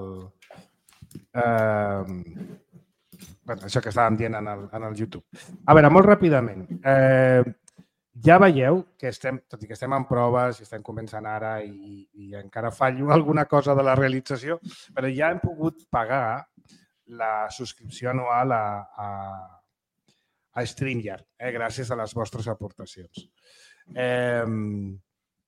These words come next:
vull dir que continua la, conti-, ho hem fet perquè teníem un petit calaix i ens hem avançat una mica a no esperar-nos a recaptar aquests cinc-cents, eh, euros, que no, no queda gaire, eh? O sigui, estem ja gairebé, gairebé a punt de, d'arribar-la. I,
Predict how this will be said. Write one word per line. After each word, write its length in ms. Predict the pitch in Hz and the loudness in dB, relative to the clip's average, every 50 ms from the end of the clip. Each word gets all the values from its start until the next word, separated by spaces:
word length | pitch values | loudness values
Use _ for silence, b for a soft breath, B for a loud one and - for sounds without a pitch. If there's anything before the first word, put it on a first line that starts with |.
| _ _ _ - | _ _ _ 0
vull 160 | 131 123 123 | 0 0 0
dir 40 | - | -2
que 160 | - 120 113 110 107 - - _ _ _ _ _ _ _ _ _ _ _ - _ | -4 -6 -4 -4 -6 -8 -10 _ _ _ _ _ _ _ _ _ _ _ -20 _
continua 640 | - 131 131 127 - 120 113 120 127 135 135 135 | 2 4 4 4 4 4 0 0 2 2 2 4
la, 120 | 131 127 123 123 120 120 117 113 - - | 6 6 6 6 6 4 2 0 -4 -4
conti-, 300 | - 113 113 113 120 110 - - - - | -2 0 0 0 -2 -10 -12 -16 -6 0
ho 80 | 135 151 | 2 2
hem 100 | 156 - | 4 4
fet 140 | 175 170 165 - | 4 2 2 2
perquè 300 | 165 156 - - 127 110 | -2 -2 -2 -4 -6 -4
teníem 240 | - 113 113 107 113 | -4 -8 -6 -4 -2
un 120 | 120 120 110 | -2 2 2
petit 240 | - 120 - 123 113 | 0 0 0 -8 -10
calaix 420 | _ 127 120 120 120 123 135 131 131 | _ -2 0 0 2 0 0 0 -2
i 40 | |
ens 140 | 127 117 - 120 | -4 -4 -4 -6
hem 80 | 117 117 | -4 -4
avançat 360 | 117 120 117 120 - 127 110 - | -2 -2 -2 -2 -2 -4 -6 -4
una 100 | 120 113 | -4 -4
mica 380 | 113 117 113 - 135 127 127 123 | -4 -6 -6 -4 0 2 2 2
a 60 | 113 | 2
no 340 | 117 117 117 117 117 120 117 B B B B B | 0 -2 0 0 0 -2 -4 B B B B B
esperar-nos 560 | 117 113 - - 123 117 123 127 131 131 107 | -6 -2 2 4 4 6 6 4 2 0 0
a 60 | 131 123 | 0 -2
recaptar 320 | 123 117 - 117 - - 123 | 0 -2 -4 -4 -4 -4 -4
aquests 280 | 110 135 123 - - | -4 -6 -8 -4 -2
cinc-cents, 500 | 123 123 113 104 120 113 110 - - - - B B B B B B B B B | 0 0 0 -2 -6 -8 -8 -12 -16 -20 -20 B B B B B B B B B
eh, 220 | _ 117 120 123 - 135 | _ -6 -6 -2 2 2
euros, 240 | 139 143 156 175 165 - | 2 2 2 -2 -4 -4
que 120 | - 131 | -6 -4
no, 80 | 135 135 135 - | -4 -4 -4 -4
no 120 | 147 147 | -6 -4
queda 200 | - 180 175 156 | -2 2 2 2
gaire, 320 | 123 120 117 110 110 123 | 2 2 -2 -2 -4 -4
eh? 80 | 160 196 | -4 -4
O 80 | 185 - | -4 -6
sigui, 160 | 143 123 117 | -8 -8 -8
estem 240 | - - 127 123 127 | -6 -6 -6 -4 0
ja 160 | 135 131 131 127 - - - - | 0 0 0 0 -4 -10 -6 -4
gairebé, 320 | 170 165 160 156 165 160 | -2 -2 0 -2 -2 -4
gairebé 400 | 156 156 151 151 143 147 147 139 | -4 -6 -6 -4 -4 -4 -4 -4
a 40 | 131 | -2
punt 200 | - 139 131 123 | 0 0 0 2
de, 160 | 123 117 113 110 107 - _ _ _ _ _ | 0 0 0 -2 -4 -8 _ _ _ _ _
d'arribar-la. 800 | _ - 113 123 117 110 107 - - 104 98 - - - - - - - - - - - - _ _ _ _ _ _ 156 | _ -12 -6 -4 -2 0 0 0 0 0 0 -2 -2 -6 -8 -10 -14 -18 -20 -20 -20 -20 -20 _ _ _ _ _ _ -14
I, 120 | 143 - | -14 -14